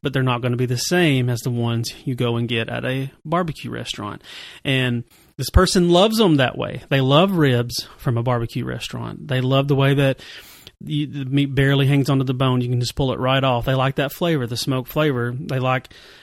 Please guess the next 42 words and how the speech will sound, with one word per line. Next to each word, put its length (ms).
um, 240
barbecue 400
sauce. 400
They 80
like 180
how, 200
you 140
know, 80
you, 360
it's, 220
pork 240
is 80
usually 220
sweet 400
when 140
you, 80
when 180
you're 220
barbecuing. 480
It's 180
not 280
savory 400
like 220
beef. 400
However, 640
I 120
cannot 380
convince 420
this 180
person 500
that 180
you 160
cook 300
ribs 520
low 260
and 100
slow. 400
They 120
want 340
to 120
grill 380
them 320